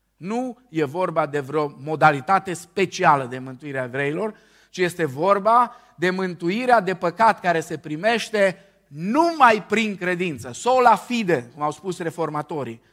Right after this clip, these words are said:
numai prin credința în Domnul Iisus Hristos. Versetul <clears throat> douăzeci și opt la treizeci și doi. "În ce privește Evanghelia, ei sunt vrășmași.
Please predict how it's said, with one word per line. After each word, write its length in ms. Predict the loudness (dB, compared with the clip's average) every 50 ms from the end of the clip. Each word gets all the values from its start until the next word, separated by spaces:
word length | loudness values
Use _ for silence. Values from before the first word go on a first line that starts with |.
| _ _
numai 600 | -10 -6 -4 -4 -4 -2 0 0 0 0 0 -2
prin 280 | -4 -6 -6 -6 -6
credința 880 | -8 -8 -8 -8 -8 -8 -10 -10 -10 -12 -12 -10 -6 -6 -6 -6 -8 _ _ _
în 220 | _ -10 -10 -8 -4
Domnul 480 | -4 -4 -4 -4 -6 -10 -10 -12 -12 _
Iisus 400 | -18 -18 -18 -16 -16 -18 -18 -20
Hristos. 840 | _ -20 -20 -20 -14 -10 -8 -6 -6 -8 -10 -14 -16 -16 -18 -20 _ _ _ _ _ _ _ _ _ _ _ _ _ _ _ _ _ _ _ _ _ _ _ _ _ _
Versetul 560 | -20 -16 -12 -12 -12 -10 -8 -8 -8 -8 -10 _ -14 -10
<clears throat> 200 | -8 -8 -8 -4
douăzeci 280 | -4 -2 -2 -4 -4 -6
și 60 | -6
opt 360 | -6 -6 -6 -8 _ _ _ _ _ _ _ _ _ _ _ _ _ _
la 140 | _ -12 -12
treizeci 360 | -10 -8 -8 -8 -8 -10 -12
și 100 | -16 -16
doi. 420 | -14 -10 -10 -10 -10 -10 -14 -18 _ _ _ _ _ _ _ _ _ _ _ _ _ _ _ _ _ _ _ _
"În 120 | _ -16 -14
ce 100 | -12 -10
privește 460 | -8 -6 -2 -2 -2 -2 -2 -2 -4
Evanghelia, 960 | -2 0 0 0 0 2 2 2 2 2 0 -2 -6 -8 -8 -10 -10 -12 -12 -14 _
ei 140 | -10 -10 -10
sunt 240 | -8 -10 -12 -12 -12
vrășmași. 840 | -10 -10 -10 -12 -12 -10 -8 -8 -8 -8 -10 -14 -20 -20 -20 -20